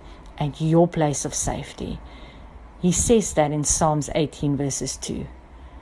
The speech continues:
Make what you know about God greater than what you know about what you're facing.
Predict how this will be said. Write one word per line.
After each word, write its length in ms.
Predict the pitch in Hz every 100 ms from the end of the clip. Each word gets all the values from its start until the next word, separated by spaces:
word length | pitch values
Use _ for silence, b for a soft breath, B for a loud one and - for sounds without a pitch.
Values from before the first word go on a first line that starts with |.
| B B B -
Make 460 | 165 170 185 269 - - -
what 260 | 190 190
you 100 | 190
know 800 | 175 165 165 175 190 226 269 269 - - -
about 580 | 165 156 156 156 -
God 420 | - 156 147 147 - -
greater 760 | 175 175 208 214 - 151 147 - B B B
than 240 | - 147 147
what 260 | 165 175
you 80 | 220
know 300 | 175 151 151
about 460 | - 143 147 143 -
what 240 | 147 -
you're 80 | 165
facing. 720 | 147 - - 139 - - -